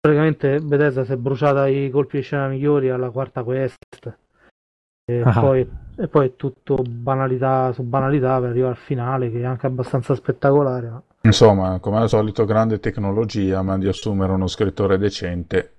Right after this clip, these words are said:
Speaker 3: non se ne
Speaker 1: Ma
Speaker 3: parla.
Speaker 1: non è... cioè, non è ne-, secondo me è proprio stare incastrati nello scre-, nello schema, "Oddio, tu sei il prescelto, vai e ammazza il cattivo". Alla fine, una volta che hai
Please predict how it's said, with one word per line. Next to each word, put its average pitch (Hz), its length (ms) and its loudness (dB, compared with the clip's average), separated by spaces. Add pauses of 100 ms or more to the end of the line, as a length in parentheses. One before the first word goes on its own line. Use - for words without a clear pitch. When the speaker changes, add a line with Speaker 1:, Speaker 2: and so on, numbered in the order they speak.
Speaker 3:
non 120 220 0
se - 160 -4
ne 92 100 -2
Speaker 1:
Ma - 40 -16
Speaker 3:
parla. 294 460 4
Speaker 1:
non 302 80 -2
è... 285 120 -2 (1700)
cioè, 196 120 6
non 190 120 0
è 214 80 -2
ne-, 180 180 0
secondo 208 300 -2
me 208 120 2
è 151 40 0
proprio 165 260 -2
stare 143 320 -4
incastrati 139 540 -2
nello 135 160 2
scre-, 147 400 0
nello 139 260 -2
schema, 135 720 0 (480)
"Oddio, 147 360 2
tu 147 100 -2
sei 147 160 0
il 131 80 -4
prescelto, 135 680 -4
vai 139 340 2
e 135 560 -2
ammazza 131 500 -4
il 123 80 -2
cattivo". 123 760 -6 (1040)
Alla 147 120 2
fine, 165 200 4
una 139 120 0
volta 160 300 0
che 147 120 2
hai 143 460 0